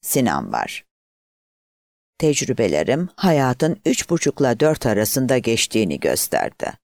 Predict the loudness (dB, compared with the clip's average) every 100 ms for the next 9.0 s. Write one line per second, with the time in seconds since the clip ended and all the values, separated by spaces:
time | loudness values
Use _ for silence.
0 | _ _ 0 2 0 0 -2 -2 0 -2
1 | 0 0 2 0 0 0 -2 -8 _ -2
2 | 0 0 -2 -4 _ _ 0 0 0 0
3 | 0 0 -4 -4 -4 -2 -2 -2 -2 -6
4 | -12 -14 _ _ _ -6 -2 0 0 0
5 | 0 0 0 -2 _ _ _ 0 0 -2
6 | -2 -2 -2 0 0 0 -2 -4 -6 -4
7 | -6 -6 -12 _ _ _ _ _ _ _
8 | -2 2 4 4 2 0 -4 -2 0 -2